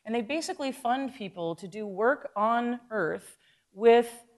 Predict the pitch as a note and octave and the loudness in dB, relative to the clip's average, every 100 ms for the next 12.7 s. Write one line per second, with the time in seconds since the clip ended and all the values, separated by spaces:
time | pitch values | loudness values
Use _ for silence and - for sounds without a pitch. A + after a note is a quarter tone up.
0 | _ F3+ G#3 A3+ B3+ C4 B3 A#3 G3+ F#3+ | _ -4 0 2 2 0 0 -2 0 -2
1 | E3 D#3 B2+ D#3+ G3 A3 C4 C4 G#3+ F#3+ | -2 -4 -12 -14 -6 -6 -2 -4 -4 -4
2 | F#3+ F3+ F3+ F3 F3+ F#3+ G3 G#3+ G3 F#3+ | -4 -4 -6 -6 -6 -2 -2 -2 -4 -4
3 | F#3+ F#3 E3 F3 E3 D#3+ - E3 - _ | -2 -4 -4 -2 -4 -4 -6 -6 -6 _
4 | _ - G3+ E3+ D#3+ - C#3+ B2+ - F#3+ | _ 2 4 4 2 -2 -4 -4 -6 -6
5 | G#3 B3 B3 G#3+ F#3+ F3+ F3 F3 E3 D3+ | -4 -4 -4 -6 -6 -8 -12 -10 -6 -4
6 | D3 C#3 C3+ C3 - _ - _ _ _ | -4 -6 -14 -20 -20 _ -20 _ _ _
7 | _ - G#3+ - A3 G#3 G3+ G3 - - | _ -8 0 8 10 10 6 2 -8 4
8 | A3 A#3+ B3 C4 G#3+ - - - A3 G3+ | 8 8 8 8 6 4 -4 2 4 6
9 | F#3+ - C4 D4 C4 A3 G3 - G3+ G#3+ | 4 2 4 6 4 2 -4 -8 -4 -2
10 | G#3 F3+ F#3+ F#3+ B3 A#3 - F3+ E3+ - | 0 0 -2 -2 -2 -2 -2 -2 -2 -6
11 | G3 A#3 B3 A3+ C4+ C#4+ B3+ A#3 G#3 G3 | 0 2 2 4 2 2 0 0 6 6
12 | F#3+ F3 F#3+ F3+ F#3 F#3 F3+ | 6 2 0 -2 -4 -2 -4